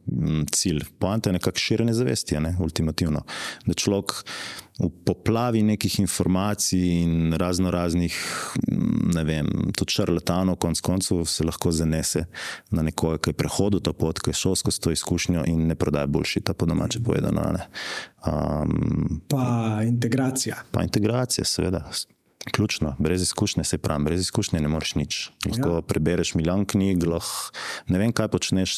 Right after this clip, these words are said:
Speaker 1: dokler ne greš čez v vseh oblikah, torej fizično, energetsko in mentalno, skozi določeno izkušnjo, ne dobiš vseh sadov, ni, ni vsega znanja, ni dovolj samo prebrati stvari, a ne. In to je tisto, kar se mi zdi, da se midva dosta podobna, da želiva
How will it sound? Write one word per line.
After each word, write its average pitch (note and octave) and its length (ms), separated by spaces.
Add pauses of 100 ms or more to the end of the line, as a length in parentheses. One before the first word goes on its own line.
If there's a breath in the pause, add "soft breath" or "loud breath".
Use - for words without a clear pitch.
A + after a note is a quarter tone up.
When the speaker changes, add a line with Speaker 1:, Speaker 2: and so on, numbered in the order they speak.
(100)
Speaker 1:
dokler F#2+ 500
ne F#2 100
greš F2+ 260
čez G#2+ 400
v E2 80
vseh A#2 320
oblikah, G2+ 440
torej D#2+ 280
fizično, G2 560
energetsko F2 560 (380 loud breath)
in A#2 160
mentalno, F#2 520
skozi E2 260
določeno E2+ 440
izkušnjo, F#2 420
ne E2+ 100
dobiš E2+ 420
vseh - 280
sadov, D#2+ 440 (440 loud breath)
ni, F2+ 220
ni G#2+ 140
vsega F#2 300
znanja, D#2 420
ni E2 220
dovolj D#2+ 320
samo D2 260
prebrati D2 420
stvari, D#2+ 280
a D2 80
ne. C2 180 (320 loud breath)
In E2 120
to E2+ 160
je D#2 60
tisto, - 260
kar D2+ 160
se - 160
mi D#2+ 60
zdi, D#2+ 100
da D#2 80
se - 160
midva D#2 200
dosta D2+ 320
podobna, C#2+ 420
da C#2+ 100
želiva D2 440